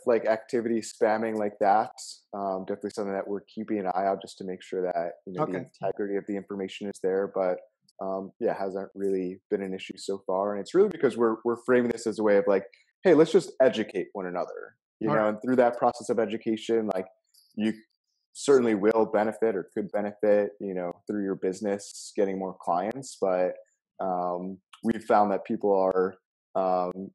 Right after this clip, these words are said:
Speaker 1: really responsible and respectful about making it relevant information and, and not just an advertisement.
Speaker 2: Awesome.
Speaker 1: Yeah.
Speaker 2: Okay,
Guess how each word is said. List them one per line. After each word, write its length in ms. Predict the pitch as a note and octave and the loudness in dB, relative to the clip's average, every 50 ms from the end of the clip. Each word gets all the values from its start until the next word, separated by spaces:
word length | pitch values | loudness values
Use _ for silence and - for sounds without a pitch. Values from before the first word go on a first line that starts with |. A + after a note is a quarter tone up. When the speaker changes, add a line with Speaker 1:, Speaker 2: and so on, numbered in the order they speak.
| _ _ | _ _
Speaker 1:
really 420 | A#2 B2 C3+ C#3 C#3 C3+ B2+ A#2+ A2+ | 0 4 6 6 8 8 6 6 4
responsible 840 | - G2 G#2 G#2+ - - - - A2 G#2 G2+ G#2 - G2 G2 F#2+ | 2 0 -2 -2 -2 -4 -4 0 0 0 0 0 -2 -4 -4 -4
and 80 | F2+ F2+ | -2 -4
respectful 720 | F#2 F#2 - - - - - G2 - - - - F#2 F#2 | -4 -6 -6 -8 -8 -2 0 0 0 0 0 2 2 4
about 320 | F2 F#2 F2+ F2 F2 E2+ - - _ _ _ - - | 4 4 4 4 4 0 -2 -8 _ _ _ -8 -2
making 340 | A2+ G#2+ G2+ G#2 G#2 G2 F#2+ | 0 0 0 0 -2 -2 -2
it 120 | F#2 F2+ - G#2 | -2 -2 -2 -4
relevant 640 | F#2+ G2 G2 F#2+ F#2 F#2 D#2+ F#2 F2 F2 F2 - - - | 0 2 2 4 4 2 0 -2 -4 -6 -8 -10 -8 -8
information 640 | G#2 F#2+ - F#2+ F#2 F#2+ G#2+ A#2 - - D#3+ D#3 C#3 | -8 -8 -6 -6 -4 -2 -2 -2 0 0 2 2 2
and, 160 | A2 G2 F#2+ - - | 2 -2 -4 -6 -6
and 240 | G#2+ G2+ F#2+ F#2+ G2 | -6 -4 -4 -2 0
not 240 | G2+ F#2+ F2+ E2 - - | 2 2 2 0 -2 -6
just 200 | - - - - | -12 -12 -8 -6
an 100 | G2 - | -6 -4
advertisement. 840 | E2 D#2 D#2 - - - - - C2+ - - - - - - - A2 _ - - - _ _ _ _ _ _ _ _ _ _ _ _ _ - - _ _ _ _ _ _ _ _ _ - - - | -2 -2 -4 -4 -6 -8 -6 -4 -4 -6 -6 -10 -16 -20 -20 -20 -20 _ -20 -20 -20 _ _ _ _ _ _ _ _ _ _ _ _ _ -20 -20 _ _ _ _ _ _ _ _ _ -20 -8 -2
Speaker 2:
Awesome. 480 | B2+ B2+ B2+ - - D3+ B2 - - _ _ _ _ _ _ - | 0 0 0 2 0 0 0 -2 -4 _ _ _ _ _ _ -2
Speaker 1:
Yeah. 280 | G#2 F2+ D2+ - - - - _ _ _ _ _ _ _ _ - | 0 0 0 0 -2 -6 -12 _ _ _ _ _ _ _ _ 0
Speaker 2:
Okay, 440 | E3 D#3 D#3 F#3 F#3 F3 C3 A#2 - | 0 2 4 6 6 6 4 2 0